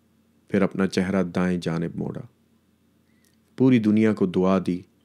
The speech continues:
और जनरल अख्तर का हाथ थाम लिया। उसने बोलना शुरू किया, लेकिन उसके अल्फाज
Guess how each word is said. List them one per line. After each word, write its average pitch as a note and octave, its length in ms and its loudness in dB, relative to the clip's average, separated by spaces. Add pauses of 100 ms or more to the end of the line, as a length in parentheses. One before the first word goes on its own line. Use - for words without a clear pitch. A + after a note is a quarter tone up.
(540)
और A2 120 0
जनरल A2 300 4
अख्तर G2+ 280 -2
का F#2+ 140 -4
हाथ F#2 220 0
थाम E2+ 420 -6
लिया। - 240 -10 (1300)
उसने C3 220 0
बोलना B2+ 340 6
शुरू A#2+ 260 4
किया, A2+ 260 4
लेकिन G#2+ 300 4
उसके G#2 220 0
अल्फाज G2+ 560 2